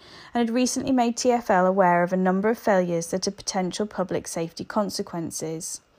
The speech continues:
These included historic breaches of the licensing regime that led to unlicensed drivers and vehicles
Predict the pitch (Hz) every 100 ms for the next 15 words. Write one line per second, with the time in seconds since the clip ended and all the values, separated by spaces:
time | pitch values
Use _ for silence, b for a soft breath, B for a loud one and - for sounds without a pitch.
0 | b _ 208 202 202 202 254 240 196 165
1 | - - - _ _ B B B - 202
2 | - 190 214 - 220 202 - 208 208 202
3 | 202 185 180 180 196 196 214 208 208 214
4 | 196 180 175 - - 208 208 - 208 220
5 | 220 214 208 240 233 - 226 180 175 175
6 | 175 202 202 185 180 - 175 170